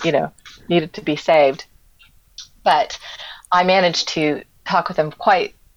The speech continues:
you know, in a very, pr-, I, I hadn't lost my mind. I was quite clear what I wanted to do, and this is where I wanted to go. And they were just a little concerned 'cause they spent all this money on a university education, and I was gonna go up to an ashram in upstate New York and not do anything that I had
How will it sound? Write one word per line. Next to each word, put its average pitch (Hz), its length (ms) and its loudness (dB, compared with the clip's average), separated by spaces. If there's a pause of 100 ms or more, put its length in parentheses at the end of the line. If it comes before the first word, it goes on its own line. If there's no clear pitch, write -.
you 320 120 2
know, 226 100 2
in 208 80 4
a - 20 0
very, 294 180 2
pr-, - 160 -2
I, 269 340 0
I 226 40 -2
hadn't 220 300 -2
lost 139 260 2
my 127 140 -2
mind. 131 240 0
I 233 40 4
was 233 80 -2
quite - 200 -4
clear 240 240 0
what 214 140 4
I 165 60 4
wanted 147 340 0
to - 120 -12
do, 139 260 2
and 180 120 4
this 196 160 -2
is 202 80 -6
where 185 120 4
I 180 40 6
wanted 165 300 0
to 147 60 -4
go. 135 320 4
And 170 100 4
they 202 80 6
were 226 80 4
just - 180 -8
a - 20 -2
little 165 140 0
concerned 160 400 -2
'cause - 60 -12
they 123 60 -4
spent - 220 -8
all 143 100 -4
this 139 200 -12
money 151 300 -6
on 165 100 -6
a - 100 -8 (380)
university 170 540 2
education, 151 520 2
and 143 240 -2
I 151 60 2
was 151 80 -2
gonna 160 140 0
go 160 100 4
up 156 100 2
to - 120 -4
an 135 120 -2
ashram - 460 0
in - 80 0
upstate - 320 -2
New 165 80 -4
York 170 220 2
and 151 60 2
not 151 140 2
do 160 200 -2
anything 180 420 2
that 139 120 2
I 135 140 4
had 139 200 -2